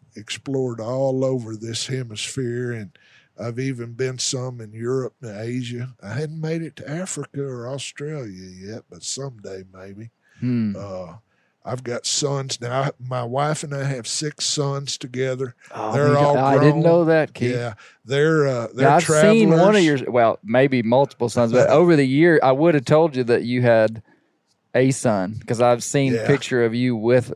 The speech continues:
Speaker 2: one, uh, boy, you know, one of the boys.
Speaker 1: Yeah, yeah, they, uh, they're all grown now. Two
Speaker 2: Six boys,
Speaker 1: yeah,
Speaker 2: I'll be
Speaker 1: two of
Speaker 2: darned.
Speaker 1: them live next door, but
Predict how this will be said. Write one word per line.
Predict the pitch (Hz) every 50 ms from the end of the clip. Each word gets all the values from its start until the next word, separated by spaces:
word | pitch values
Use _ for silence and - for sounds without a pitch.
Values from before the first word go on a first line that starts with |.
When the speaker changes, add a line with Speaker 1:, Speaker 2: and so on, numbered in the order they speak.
| -
Speaker 2:
one, | - 110 113 113 120 117 - -
uh, | - -
boy, | 113 113 107 117 117 120 104 -
you | 85 113 123
know, | 113
one | 107 117 127 127 127
of | 117
the | 107 107
boys. | 107 107 110 110 113 120 127 127 - - _ _ _ -
Speaker 1:
Yeah, | 160 175 196 170 131 - 123 120
yeah, | 131 151 160 165 156 156 156
they, | 143 151 160 170 185 202 196 180 156
uh, | 131 123 107 80 92
they're | 110 143 170 185 180
all | 175 175 185 180
grown | 165 165 151 151 151 151 156 151 151 143
now. | 143 135 135 139 143 147 - _ _ _ - - - - - _
Two | - - 151
Speaker 2:
Six | 165 165 196 - - - -
boys, | - 156 143 123 110 92 80 90 -
Speaker 1:
yeah, | - 123 127
Speaker 2:
I'll | 143 143
be | 151 147
Speaker 1:
two | 151 175
of | 185 190 185
Speaker 2:
darned. | 180 180 165 151
Speaker 1:
them | 143
live | 143 147 147 151 143 147
next | 147 139 131 - - -
door, | 185 175 175 165
but | 156 139 123 120